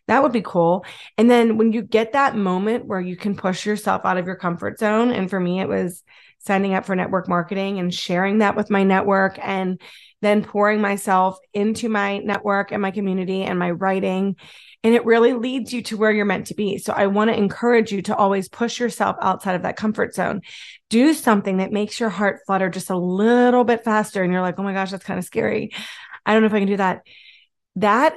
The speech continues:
is where it's at. And you will not be misled. You have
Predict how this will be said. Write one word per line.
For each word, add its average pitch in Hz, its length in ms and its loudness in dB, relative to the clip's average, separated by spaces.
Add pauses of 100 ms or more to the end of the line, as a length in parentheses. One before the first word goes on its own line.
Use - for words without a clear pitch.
is 208 600 2 (540)
where 190 280 -2
it's 190 300 -6
at. 175 320 -2 (420)
And 220 220 2
you 226 320 -2
will 311 160 4
not 190 260 4
be 180 100 0
misled. - 600 -4
You 196 140 0
have 247 300 0